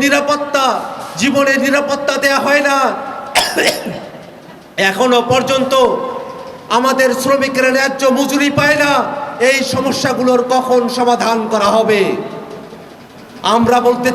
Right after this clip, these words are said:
চাই, বাংলাদেশ রাষ্ট্রটিকে এখন সংস্কারের কথা বলা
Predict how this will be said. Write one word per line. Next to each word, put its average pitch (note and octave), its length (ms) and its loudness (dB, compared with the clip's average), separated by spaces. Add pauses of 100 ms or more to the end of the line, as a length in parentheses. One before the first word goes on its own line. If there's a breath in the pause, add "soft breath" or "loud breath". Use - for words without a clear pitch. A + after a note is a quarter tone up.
চাই, C4+ 300 4 (680)
বাংলাদেশ C4 460 2 (160)
রাষ্ট্রটিকে C4+ 520 -2
এখন C4 160 0 (160)
সংস্কারের C#4 540 2
কথা C#4 220 0
বলা C#4 180 2